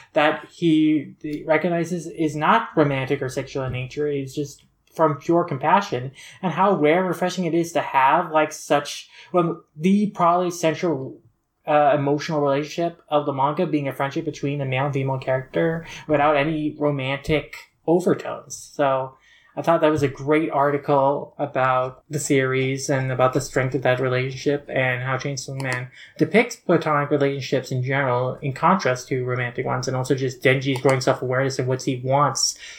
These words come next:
in terms of his relationships with other people, both, like, in terms of friendships and i-, in terms of romantic relationships. Now, we also talked about the success of M H A and Demon Slayer a lot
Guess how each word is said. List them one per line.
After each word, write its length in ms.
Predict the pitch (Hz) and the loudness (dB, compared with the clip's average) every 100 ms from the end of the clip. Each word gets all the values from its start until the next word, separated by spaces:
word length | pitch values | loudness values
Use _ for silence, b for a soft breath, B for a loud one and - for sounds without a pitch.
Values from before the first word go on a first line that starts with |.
| B | B
in 320 | 175 190 190 185 | -2 2 4 2
terms 260 | 185 185 | 2 2
of 120 | 190 | 2
his 120 | 185 185 | 2 0
relationships 460 | 185 180 165 180 | -2 -2 -4 -2
with 100 | 170 | 0
other 140 | 170 165 | 2 0
people, 540 | 208 208 - - - | -2 -4 -4 -4 -2
both, 260 | 143 131 - | 0 0 0
like, 240 | 139 - _ - | -2 -2 _ -8
in 100 | 135 | -4
terms 220 | 151 127 | -4 -6
of 100 | - | -8
friendships 760 | - 160 165 - 147 147 - | 0 2 2 2 2 2 -4
and 420 | - 151 143 135 - - | -8 -6 -6 -10 -14 -12
i-, 300 | 135 135 147 | -6 -4 -4
in 60 | 131 | -6
terms 320 | 135 131 127 | -8 -8 -4
of 320 | 135 131 - _ b b b - | -4 -4 -14 _ b b b 2
romantic 920 | 139 139 131 131 - 127 - - - _ _ - | 2 4 0 0 -2 -2 -4 -12 -20 _ _ -2
relationships. 720 | 131 127 - - - - - B B B 151 | -2 -2 -2 -2 -2 -8 -8 B B B -2
Now, 100 | 156 | 2
we 80 | |
also 220 | 220 269 311 | 2 0 -2
talked 260 | 220 202 | 0 0
about 380 | 190 175 175 175 - _ _ _ _ - | 0 0 0 -2 -12 _ _ _ _ -2
the 360 | 160 151 151 | 2 2 2
success 520 | 147 - 185 175 - | -2 -4 0 0 0
of 180 | 147 147 - | -2 0 2
M 120 | 170 | 2
H 180 | 180 160 | 2 0
A 40 | |
and 180 | 143 131 | 0 -2
Demon 320 | 190 226 233 | 0 0 0
Slayer 360 | 208 214 202 202 | -2 0 2 2
a 80 | 190 | 2
lot 400 | 180 180 180 | 2 2 -2